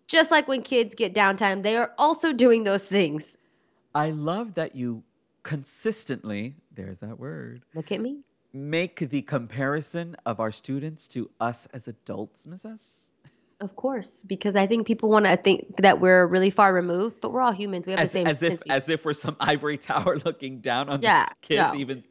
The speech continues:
Speaker 2: even though we're human beings just like them.
Speaker 1: Just like that same kid asked to go to the restroom every single day, I am that person in P D at some point when it's been too long.
Speaker 2: Consistent lessons, Miss S. Do those take time to prepare?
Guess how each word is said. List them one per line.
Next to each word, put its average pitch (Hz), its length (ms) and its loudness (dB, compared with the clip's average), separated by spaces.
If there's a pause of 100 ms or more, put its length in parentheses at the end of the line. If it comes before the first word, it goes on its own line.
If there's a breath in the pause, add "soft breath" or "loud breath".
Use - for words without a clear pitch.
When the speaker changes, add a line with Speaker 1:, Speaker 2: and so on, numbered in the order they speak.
Speaker 2:
even 147 220 -4
though 131 220 0
we're 117 260 -6 (760)
human 127 500 -6
beings 117 420 -6 (180)
just - 280 -8
like - 120 -6
them. 208 100 -4
Speaker 1:
Just 269 220 4
like 294 180 4
that 254 260 4
same 254 200 0
kid 254 200 0
asked 214 240 2
to 247 40 -8
go 233 100 0
to 226 40 0
the 220 120 0
restroom 220 540 -2
every 208 300 0
single 214 260 -4
day, 196 320 2
I 208 140 6
am 226 100 0
that 202 160 2
person 202 320 -4
in 180 80 -4
P 185 220 -4
D 175 140 0
at 165 120 -4
some 190 240 -2
point 175 280 2
when 175 120 0
it's 170 140 -4
been 170 160 0
too 165 120 -2
long. 143 260 -4 (1900)
Speaker 2:
Consistent - 960 -8 (100)
lessons, - 560 -8
Miss - 180 -16
S. - 320 -18 (180)
Do 123 160 -2
those 151 640 -4 (720)
take - 280 -2
time 98 320 -4
to 104 100 -8
prepare? 104 460 -4